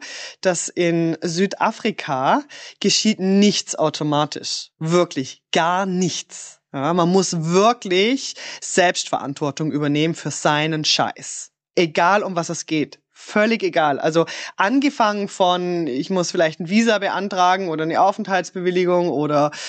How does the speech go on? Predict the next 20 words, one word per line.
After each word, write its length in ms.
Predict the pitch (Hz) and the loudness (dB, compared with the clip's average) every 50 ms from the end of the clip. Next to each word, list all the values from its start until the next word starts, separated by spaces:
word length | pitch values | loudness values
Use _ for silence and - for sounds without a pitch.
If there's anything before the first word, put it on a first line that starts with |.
| - - - - | -12 -14 -12 -6
äh, 100 | - 165 | -4 -2
irgendwelche 420 | 170 - 180 165 170 165 147 175 165 | 2 2 2 4 2 2 0 0 0
Dokumente 880 | 165 156 - - 175 185 185 196 208 202 - 214 190 180 180 180 165 | -2 -2 -2 -2 0 2 2 2 0 0 0 2 2 4 4 4 4
oder 480 | 127 147 151 151 151 147 147 143 - - - | 2 0 0 0 0 2 2 2 0 0 0
I 200 | - 185 226 262 | 2 2 2 2
don't 300 | 254 285 285 311 311 277 | 2 2 2 2 0 0
know, 420 | 226 240 254 247 285 247 165 131 | 0 2 4 4 4 4 2 2
ja, 260 | 107 131 147 165 190 185 | 0 0 2 2 2 2
egal 480 | - 196 185 165 190 202 220 247 269 247 | 0 -2 -2 0 0 2 2 0 0 0
was 160 | 233 226 - | -2 -2 -2
es 160 | 226 196 - | -4 -8 -4
ist. 440 | 143 226 226 202 - - - - - _ _ _ _ | -2 -2 -2 -2 -2 -4 -6 -8 -10 _ _ _ _
Aber 180 | 180 185 175 175 | 0 2 2 2
hier 600 | 170 170 - - 262 262 254 208 170 156 147 - - - - - | 0 0 -2 2 2 4 4 4 4 2 0 -2 -10 -20 -14 -6
kommt 320 | - 180 165 156 - - | -2 -2 -2 -2 -4 -6
keiner 600 | - - - - 220 220 233 254 254 208 165 - | -6 -6 -2 0 2 2 2 2 0 -2 -4 -6
einfach 360 | 90 123 123 - - 160 147 | -6 -8 -10 -8 -8 -8 -6
auf 240 | - - - 143 - | -4 -2 -4 -4 -4
dich 220 | - 151 - - | -8 -12 -10 -10
zu, 440 | - - - 160 151 165 220 294 311 | -8 -4 -2 0 4 4 4 4 4